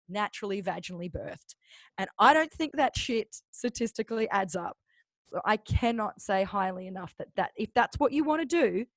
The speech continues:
you gotta follow that. You gotta go see her. You've gotta do her course. And then you've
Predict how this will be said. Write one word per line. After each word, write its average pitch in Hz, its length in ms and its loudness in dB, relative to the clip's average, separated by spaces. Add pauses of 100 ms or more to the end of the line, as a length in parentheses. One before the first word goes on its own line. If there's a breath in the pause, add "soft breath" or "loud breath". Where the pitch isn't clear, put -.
(420)
you 180 100 -8
gotta 233 180 6
follow 214 300 -2
that. 190 240 -4
You 185 220 -12
gotta 240 200 8
go 269 220 4
see 254 280 -4
her. 214 320 2
You've 196 180 -12
gotta 226 200 -2
do 247 220 -6
her 254 100 -2
course. 196 640 -4 (640)
And 202 120 -10
then 208 80 -8
you've 208 120 -12